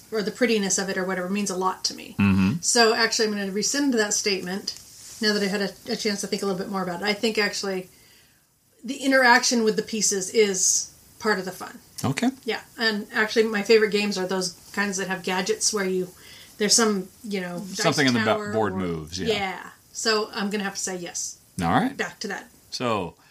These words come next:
Speaker 2: all of them
Speaker 1: Yeah.
Speaker 2: are why it's fun.
Speaker 1: Yeah, plus interaction with people you like or love.
Speaker 2: Mm-hmm. Okay. All right.
Speaker 1: What did you say?
Speaker 2: Oh, I think I said, "That's a really good question." Um, I wanna hear what Jen says.
Speaker 1: <laughs>
Speaker 2: I,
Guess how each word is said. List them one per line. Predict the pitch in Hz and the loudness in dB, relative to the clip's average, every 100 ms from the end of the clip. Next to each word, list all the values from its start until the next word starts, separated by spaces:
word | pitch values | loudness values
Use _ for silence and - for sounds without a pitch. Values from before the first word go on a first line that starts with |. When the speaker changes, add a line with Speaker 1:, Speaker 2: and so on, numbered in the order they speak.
| _ _ _ _ - | _ _ _ _ 0
Speaker 2:
all | 123 170 139 | 4 6 4
of | 104 | 0
them | 85 71 - - - - - _ _ - | -4 -10 -20 -20 -20 -20 -20 _ _ -4
Speaker 1:
Yeah. | 113 110 | 2 4
Speaker 2:
are | |
why | 107 110 | 6 4
it's | 104 101 | 4 0
fun. | - 95 85 95 | 0 -2 -4 -6
Speaker 1:
Yeah, | 302 381 - | -2 -2 -4
plus | 285 262 302 - - - | -2 -2 -2 -4 -8 -4
interaction | 247 240 220 240 | 0 2 2 0
with | 220 214 - - | 0 -2 -4 -10
people | 247 226 | -6 -2
you | 214 202 | 0 0
like | 196 196 | -2 -4
or | |
love. | 175 160 - - | -8 -8 -4 4
Speaker 2:
Mm-hmm. | 113 110 120 160 - - - | 6 6 4 0 -4 -18 -4
Okay. | 294 208 202 - _ _ - _ _ _ _ _ - | 0 2 2 -2 _ _ -20 _ _ _ _ _ 0
All | 101 | 4
right. | 143 262 - - - _ | 6 6 2 -2 -6 _
Speaker 1:
What | - 262 | -10 -8
did | 233 | -6
you | 240 | -8
say? | 330 - - _ _ _ - | -8 -10 -16 _ _ _ -6
Speaker 2:
Oh, | 117 | 2
I | 107 104 | 4 4
think | 113 101 | 0 -4
I | 104 | -2
said, | 92 107 | 0 0
"That's | 95 - | 2 0
a | 135 | 2
really | 117 | 0
good | 110 | 0
question." | - 139 143 98 87 | 2 2 2 0 -2
Um, | 95 95 95 90 87 - _ - | 0 0 0 -2 -6 -10 _ -2
I | |
wanna | 135 107 | 0 2
hear | 110 | 0
what | |
Jen | 92 127 | 2 2
says. | 127 98 85 - - _ _ - - | 2 2 0 -2 -2 _ _ -20 -20
Speaker 1:
<laughs> | - - - - - | -18 -16 -18 -20 -12
Speaker 2:
I, | 269 262 254 | -8 -6 -8